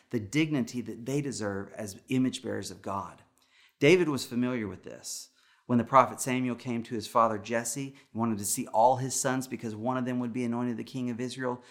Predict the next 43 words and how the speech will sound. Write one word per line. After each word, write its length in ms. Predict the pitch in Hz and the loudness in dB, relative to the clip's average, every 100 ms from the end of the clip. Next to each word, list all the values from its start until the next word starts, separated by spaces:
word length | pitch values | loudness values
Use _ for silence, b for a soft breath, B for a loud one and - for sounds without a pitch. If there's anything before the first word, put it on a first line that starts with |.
| b b 110 | b b -4
Jesse 380 | 135 135 - 131 | 0 0 0 -4
sent 240 | - 139 | -6 -6
for 80 | 127 | -4
them 180 | 113 143 | 2 6
all 640 | 156 123 117 - - _ | 8 8 6 -4 -18 _
except 520 | 113 - - 143 - | -8 -2 4 4 4
David. 400 | 131 131 98 73 | -2 -2 -4 -8
He 200 | 101 147 | -10 -6
was 160 | 135 104 | -4 -4
shorter, 540 | - 127 113 113 113 | -6 -4 -4 -2 -4
the 140 | 110 104 | -6 -8
youngest, 560 | 101 110 113 113 110 b b b | -4 -2 -2 -4 -6 b b b
out 200 | 117 120 | 10 10
in 60 | 117 | 8
the 80 | 113 | -2
fields 360 | - 120 117 | -4 -4 -4
with 140 | 117 - | -8 -6
the 60 | |
sheep, 380 | - - 120 123 | -2 -2 -2 -2
singing, 440 | - 123 117 117 | -2 0 0 -2
playing 320 | 117 123 120 117 | 0 0 0 -2
his 140 | 110 | -4
harp. 420 | - 120 123 120 B B B | 6 10 10 8 B B B
His 160 | 123 | -6
father 300 | - 165 160 | 8 8 8
rejected 640 | 143 131 113 143 208 214 117 | 2 -2 0 4 4 2 -4
him 160 | 117 | -4
as 120 | 110 98 | -4 -6
a 60 | |
possible 460 | - 104 92 - - | -2 0 0 -6 -16
choice. 500 | - - 67 - - _ _ _ | -18 -18 -18 -18 -18 _ _ _
Or 140 | 175 180 | 6 6
his 140 | 170 | 6
first 320 | - 196 190 | 6 6 6
wife, 280 | 185 208 135 | 8 8 8
when 120 | 143 | 4
she 180 | 123 220 | 2 2
saw 200 | 220 190 | 6 6
David 340 | 151 147 135 | 6 0 0
dancing 340 | 143 143 143 143 | -2 -2 -2 -4
before 240 | 123 143 | -6 -6
the 80 | 139 | -4
Lord, 460 | 139 175 208 208 | 2 6 6 6